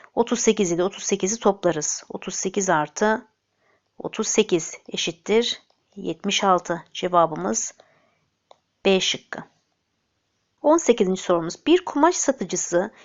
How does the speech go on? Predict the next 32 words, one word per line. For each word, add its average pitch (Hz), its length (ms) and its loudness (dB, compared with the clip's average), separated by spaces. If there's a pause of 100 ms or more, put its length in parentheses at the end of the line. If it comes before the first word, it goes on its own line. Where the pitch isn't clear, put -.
(220)
birinci 254 400 4
gün 220 320 0
üç - 240 -6
yüz 185 160 -6
yirmi 175 340 2
altı 170 260 -2
metre, 233 360 4
ikinci 214 360 -2
gün 170 220 -4
bin 175 120 -6
yirmi 165 320 -4
dört 220 220 2
metre, 226 320 0
üçüncü 214 420 -4
gün 175 220 -4 (280)
sekiz 196 320 -4
yüz 170 100 -6
yirmi 175 280 -4
altı 175 240 -2
metre 233 280 0
kumaş 233 260 2
sattığına 170 500 0
göre 190 300 0
bu 262 140 -2
üç - 180 -2
günde 175 500 0 (500)
toplam 240 400 4
kaç - 300 4
metre 175 280 -2
kumaş - 600 -2 (160)
satmıştır? - 880 -2 (320)
Bütün 190 380 -8